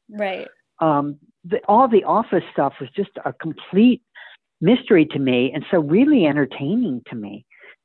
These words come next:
Speaker 2: And, and I laughed out loud several times reading the book. Somebody recommended it to me, and so I picked it up and I read it in a day. And I thought, "Wow, who is this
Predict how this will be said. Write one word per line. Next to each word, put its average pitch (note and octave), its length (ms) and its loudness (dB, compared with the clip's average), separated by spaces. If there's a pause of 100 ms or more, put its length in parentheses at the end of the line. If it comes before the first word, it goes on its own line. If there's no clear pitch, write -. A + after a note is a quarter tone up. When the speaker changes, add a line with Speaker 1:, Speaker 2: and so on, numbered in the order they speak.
(180)
Speaker 2:
And, E3 380 0 (800)
and G3 120 0
I G3+ 160 0
laughed G#3+ 340 0
out F#3+ 200 -2
loud D#3 420 -6 (320)
several G3 220 -2
times G#3 360 -6
reading D#3 200 -4
the D3+ 60 -6
book. D#3+ 340 -4 (760)
Somebody C4 420 -2
recommended A#3+ 540 2
it B2+ 160 -8
to C3+ 100 -6
me, A2+ 200 -8
and C3 140 -6
so G3 100 0
I F3+ 60 2
picked F#3+ 260 -6
it G#3 80 4
up A3 220 0
and F3 80 0
I F3+ 40 0
read G#3 260 0
it A#3 80 -6
in A3 80 -10
a G3 80 0
day. F3+ 420 -2 (560)
And E3 300 -4 (680)
I G#3 80 0
thought, A#3 240 0
"Wow, B3+ 280 2
who C4 200 2
is C#4+ 160 2
this - 140 -6